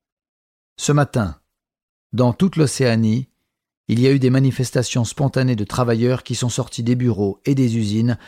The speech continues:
pour défiler dans les rues avec des bannières exprimant leur gratitude à Big Brother pour la nouvelle et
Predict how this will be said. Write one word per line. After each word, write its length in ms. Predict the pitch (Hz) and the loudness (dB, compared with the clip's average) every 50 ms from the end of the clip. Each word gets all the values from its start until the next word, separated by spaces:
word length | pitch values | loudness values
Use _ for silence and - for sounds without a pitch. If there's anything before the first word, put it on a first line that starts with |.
| - _ | -14 _
pour 200 | - 120 110 123 | -4 -2 -2 0
défiler 440 | 131 139 123 - - - 131 120 117 | 0 0 0 0 -2 0 0 0 2
dans 140 | 120 127 | 2 2
les 160 | 123 120 120 113 | 2 2 2 2
rues 220 | 104 127 131 131 | 2 2 2 2
avec 220 | 123 107 113 107 | 2 2 0 0
des 100 | 104 113 | 0 0
bannières 420 | 104 110 110 113 120 123 123 110 - - | 0 2 2 2 2 2 0 0 -4 -8
exprimant 480 | - 110 - - - - 135 123 120 107 | -10 -10 -8 -8 -4 -2 0 0 0 0
leur 180 | 98 85 92 | -2 -4 -6
gratitude 640 | 101 113 127 123 - - 104 - - 120 123 120 - | -4 -4 -4 -4 -4 -6 -8 -4 -4 -4 -4 -4 -6
à 100 | - 95 | -8 -6
Big 220 | 87 113 151 143 | -2 -2 -2 0
Brother 640 | 123 120 110 110 101 92 92 87 90 95 98 - _ _ _ _ _ _ _ _ | 0 0 -2 0 -2 -2 -4 -4 -6 -6 -8 -10 _ _ _ _ _ _ _ _
pour 120 | - 113 113 | -4 -2 0
la 80 | 110 | 2
nouvelle 500 | 110 117 120 101 104 110 113 113 120 123 - _ - - - - | 2 2 2 0 0 -2 -2 -2 -4 -6 -8 _ -20 -20 -12 -10
et 100 | - 131 | -10 -2